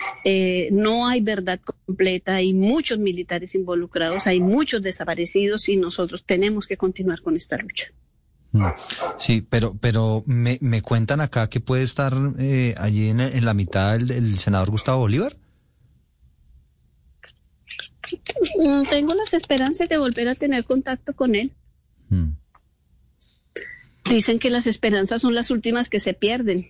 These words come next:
Speaker 2: Es decir,
Speaker 1: que no se quede solo en promesas.
Speaker 2: es decir, el senador fue muy acucioso a la hora de buscarla en campaña y, y ya no la volvió a llamar.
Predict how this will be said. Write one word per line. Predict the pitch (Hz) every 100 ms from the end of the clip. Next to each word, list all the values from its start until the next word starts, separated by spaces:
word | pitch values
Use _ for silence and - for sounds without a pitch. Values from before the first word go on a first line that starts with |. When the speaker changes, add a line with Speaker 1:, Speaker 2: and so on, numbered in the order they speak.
| _ _ -
Speaker 2:
Es | 110
decir, | 131 220
Speaker 1:
que |
no | 202
se | 208 214
quede | 233 240
solo | 240 240
en | 240
promesas. | 220 196 220 - - - -
Speaker 2:
es | 107
decir, | 117 127
el | 104
senador | 107 101 95 104 -
fue | 117 - 123
muy | 123
acucioso | 131 131 107 98 110
a |
la | 117
hora | 95
de | 113
buscarla | 123 95 - 101 107 120
en | 123
campaña | 120 107 104 117 117 123
y, | 113 104 95
y | 98 90
ya | 98 98
no |
la | 107 113
volvió | 101 95
a |
llamar. | 107 160 98